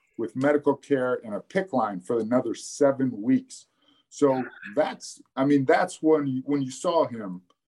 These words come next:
shoot those videos and post them, he, he was not there, you know? When you have that kind of spinal infection, you're gone. And, you know, I visited him in the hospital, uh, maybe two weeks after that. It's fine.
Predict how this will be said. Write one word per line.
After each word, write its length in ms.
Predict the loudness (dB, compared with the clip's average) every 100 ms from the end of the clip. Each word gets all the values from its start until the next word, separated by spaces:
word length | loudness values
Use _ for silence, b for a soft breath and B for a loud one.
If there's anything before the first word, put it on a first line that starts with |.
| _ _
shoot 320 | -10 -4 -2
those 200 | 0 0
videos 440 | 4 4 6 4 2
and 100 | -2
post 320 | -2 -2 -2
them, 300 | -4 -4 -8
he, 240 | -2 0 0
he 220 | -6 0 2
was 400 | 6 6 6 2
not 480 | 2 2 0 -4 -20 _ -18
there, 460 | 0 4 4 0 -8
you 160 | -10 -6
know? 260 | -4 -4 -4
When 120 | 2
you 160 | 6 6
have 120 | 6
that 180 | 2 2
kind 160 | -2
of 40 | -2
spinal 360 | -2 -2 -2
infection, 480 | -4 -4 -4 -4 -6
you're 100 | -6
gone. 300 | 2 2 2 B B B
And, 200 | 0 0 -4 _ _
you 100 | 4
know, 160 | 6 6
I 40 |
visited 340 | 6 4 2 -2
him 80 |
in 100 | -2
the 60 | 0
hospital, 600 | 0 -2 -2 -4 -4 -6 _ _ _ _ _ _
uh, 220 | -4 -4 0
maybe 340 | 0 0 -8 -2
two 120 | 6
weeks 260 | 6 6
after 260 | 2 4 2
that. 180 | 0 -2
It's 120 | -12
fine. 320 | -4 -2 -2